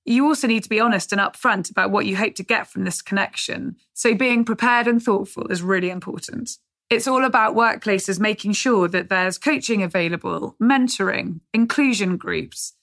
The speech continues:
that the workplace is an environment that can have open discussions around challenges that returnees might be facing into. And I'm really excited to see lots of big name companies like Microsoft, Accenture, and I B M offering really structured return to work programs,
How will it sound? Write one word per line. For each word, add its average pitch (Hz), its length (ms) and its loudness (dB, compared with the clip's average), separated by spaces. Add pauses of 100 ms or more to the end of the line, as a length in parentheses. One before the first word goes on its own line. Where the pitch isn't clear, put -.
(180)
that 220 160 2
the 220 80 2
workplace 226 540 0
is 196 120 -4
an 208 100 2
environment 196 800 0
that - 180 0
can 214 140 -2
have 214 360 2 (120)
open 233 400 2
discussions 196 640 -2
around 202 280 0
challenges 208 600 0
that - 180 -2
returnees 202 720 0
might 185 180 0
be 196 120 -2
facing 185 420 -4
into. - 500 -4 (280)
And 247 80 2
I'm 240 160 4
really 262 240 2
excited 190 540 -2
to - 80 -8
see 214 140 -2
lots 220 280 0
of 214 160 -6
big 226 160 0
name 208 260 0
companies 185 640 -2
like 208 160 0
Microsoft, 208 680 -2
Accenture, 214 720 0
and 196 100 0
I 208 200 2
B 190 180 0
M 180 320 -4 (480)
offering 226 420 2
really 247 280 4
structured - 680 -2
return 208 400 0
to - 120 -4
work 202 300 2
programs, - 680 -4